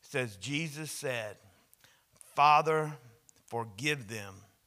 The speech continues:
for they don't know what they are doing." And the soldiers gambled for his clothes by throwing dice.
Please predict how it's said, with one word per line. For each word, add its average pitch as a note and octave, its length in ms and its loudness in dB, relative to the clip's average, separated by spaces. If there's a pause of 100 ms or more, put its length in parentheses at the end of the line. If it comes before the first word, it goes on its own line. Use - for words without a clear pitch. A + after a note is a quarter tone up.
(680)
for C3 200 -4
they C#3 280 2
don't C#3 360 -2
know B2+ 180 -2
what A#2 400 -6
they A#2 160 -4
are G#2+ 80 -6
doing." G#2+ 540 -10 (1600)
And A2+ 160 -6
the A2+ 80 -4
soldiers C3+ 840 -2 (200)
gambled B2+ 640 -4 (360)
for A2 160 -6
his G#2 220 -12
clothes B2 680 -4
by G2 220 -8 (140)
throwing A2+ 340 -6
dice. G2 580 -14